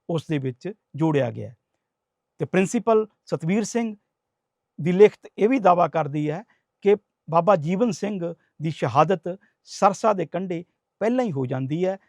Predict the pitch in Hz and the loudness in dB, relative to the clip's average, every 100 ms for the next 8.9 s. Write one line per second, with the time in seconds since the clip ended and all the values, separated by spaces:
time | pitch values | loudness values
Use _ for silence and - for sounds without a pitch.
0 | _ - 185 233 190 208 - 196 220 202 | _ 2 6 6 4 0 2 2 2 -4
1 | 196 147 147 156 185 - 175 208 214 - | -2 -2 -2 -2 -6 -2 0 0 -2 -6
2 | _ _ _ 190 208 196 185 165 160 175 | _ _ _ 0 0 0 0 0 0 2
3 | 175 170 - 151 143 151 143 - _ _ | 0 -2 -4 -4 -2 -4 -8 -12 _ _
4 | - - 208 - 175 - 165 170 _ _ | -8 2 0 2 -6 0 -2 -2 _ _
5 | - 202 - 214 214 190 143 _ _ - | -6 -6 0 -2 0 -4 -4 _ _ -4
6 | 170 165 - 165 214 233 226 233 202 185 | -2 -2 0 6 6 4 -4 -4 -6 -4
7 | 175 208 202 214 226 233 262 _ _ - | -4 -4 -4 -8 -4 -6 -8 _ _ -4
8 | 226 - - 220 180 175 190 185 196 | -2 0 -2 -4 0 2 2 0 -8